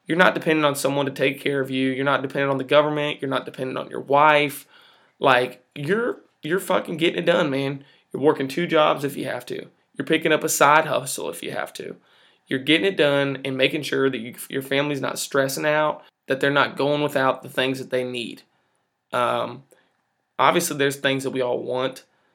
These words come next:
but really focus on the needs in this situation or this topic right here specifically. Um, and don't get me wrong, at times, help is necessary. Like,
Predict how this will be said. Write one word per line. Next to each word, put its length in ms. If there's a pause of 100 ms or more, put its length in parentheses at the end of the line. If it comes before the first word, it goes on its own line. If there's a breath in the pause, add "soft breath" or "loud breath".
(320)
but 240
really 340
focus 420
on 100
the 80
needs 600 (320)
in 140
this 420 (280)
situation 680
or 500 (220 soft breath)
this 200
topic 360
right 140
here 160
specifically. 720 (1000)
Um, 480
and 140
don't 200
get 120
me 120
wrong, 440 (360)
at 240
times, 640 (200)
help 300
is 140
necessary. 680 (1200)
Like, 640